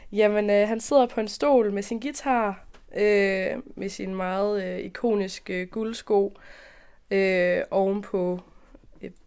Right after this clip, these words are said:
beholderen til guitaren. Jeg ved faktisk ikke lige, hvad det hedder, hvor der står Believe på. Så det er fra hans, øh, hans Believe-tour.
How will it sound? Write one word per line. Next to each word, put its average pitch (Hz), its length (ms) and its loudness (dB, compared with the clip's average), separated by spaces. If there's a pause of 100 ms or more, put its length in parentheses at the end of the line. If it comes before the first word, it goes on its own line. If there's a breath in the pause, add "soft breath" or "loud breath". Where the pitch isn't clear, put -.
beholderen 175 680 6
til 175 500 -4
guitaren. 175 400 -4
Jeg 156 80 -8
ved 156 120 -8
faktisk 156 220 -8
ikke 160 100 -14
lige, 156 60 -14
hvad 156 60 -14
det 165 80 -8
hedder, 170 360 -4
hvor 175 80 -6
der 170 80 -4
står 175 140 -2
Believe 226 400 -2
på. - 280 -2 (580 soft breath)
Så - 60 -12
det 208 80 0
er 208 40 -4
fra 202 140 -6
hans, 190 360 -8
øh, 180 300 -6
hans 185 200 -12
Believe-tour. 202 640 -10